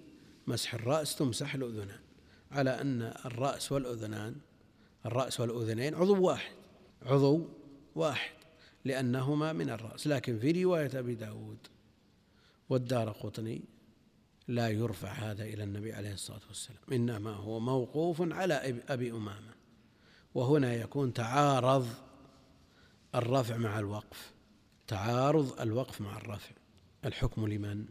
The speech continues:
ابن ماجه رواه مرفوعا، وأبو داود والدارقطني أثبتوا وقفه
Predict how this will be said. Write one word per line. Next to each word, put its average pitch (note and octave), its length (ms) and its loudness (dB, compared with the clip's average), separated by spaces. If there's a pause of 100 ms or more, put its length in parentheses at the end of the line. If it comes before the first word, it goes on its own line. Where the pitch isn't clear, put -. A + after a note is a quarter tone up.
(480)
ابن B2 140 2
ماجه D#3+ 460 4
رواه C3 340 4
مرفوعا، G#2 560 -4 (880)
وأبو D#3+ 360 2
داود C#3 340 4
والدارقطني C3+ 920 -2 (440)
أثبتوا C3 560 -2 (200)
وقفه G#2 580 -4